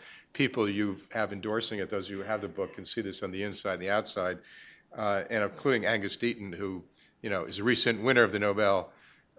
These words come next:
Prize in Economics. So great timing to have the book out and have him on there, uh, with this extra publicity. But I think it speaks to the kinds of people that see this book as an important contribution,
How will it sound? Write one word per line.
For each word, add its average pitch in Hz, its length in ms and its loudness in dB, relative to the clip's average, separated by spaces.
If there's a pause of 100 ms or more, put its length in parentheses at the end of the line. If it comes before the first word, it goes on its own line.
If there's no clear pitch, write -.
(120)
Prize 107 300 4
in 104 80 -4
Economics. 104 580 2
So 101 160 -2
great 117 360 2
timing 107 480 0
to 107 80 -12
have 95 120 -4
the 98 60 -8
book 98 260 -6
out 95 220 -2
and 98 100 -4
have 98 200 -2
him 98 180 -2
on 104 180 2
there, 92 300 -2 (440)
uh, 95 520 2
with 101 160 -4
this - 180 -4
extra 95 380 -2
publicity. 95 500 -6
But 104 140 0
I 131 60 8
think 156 180 2
it 147 100 2
speaks - 460 2
to 104 400 -2 (440)
the 113 180 -6
kinds 156 580 2
of 120 120 0
people 120 360 0
that 104 140 -2
see 120 160 2
this 104 160 -2
book 113 300 -4
as 98 200 -2
an 98 60 -6
important 107 400 -6
contribution, 90 760 -8